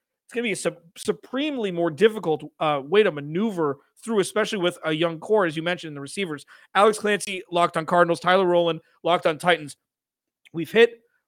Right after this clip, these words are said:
Russell Wilson. We're gonna hit Aaron Ro-, Rodgers v. Russell Wilson. Which team is set up for success more, let's say, for the next two seasons?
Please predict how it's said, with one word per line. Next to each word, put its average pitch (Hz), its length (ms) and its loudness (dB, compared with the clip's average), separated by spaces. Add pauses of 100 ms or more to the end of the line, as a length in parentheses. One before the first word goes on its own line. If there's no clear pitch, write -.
(280)
Russell 175 260 -4
Wilson. 208 480 -2 (380)
We're 175 140 -2
gonna 214 140 2
hit 220 260 2
Aaron 196 360 -2
Ro-, 180 260 2
Rodgers 170 440 0
v. 190 320 -2
Russell 160 380 0
Wilson. 131 440 -8 (760)
Which 202 440 -2
team 196 480 -4 (220)
is 170 280 -4
set 208 180 4
up 208 120 4
for 196 140 -4
success - 580 -6
more, 160 500 0 (220)
let's 269 240 2
say, 262 160 2
for 233 140 -4
the 208 100 0
next 196 380 0 (340)
two 220 240 -4
seasons? 139 680 -10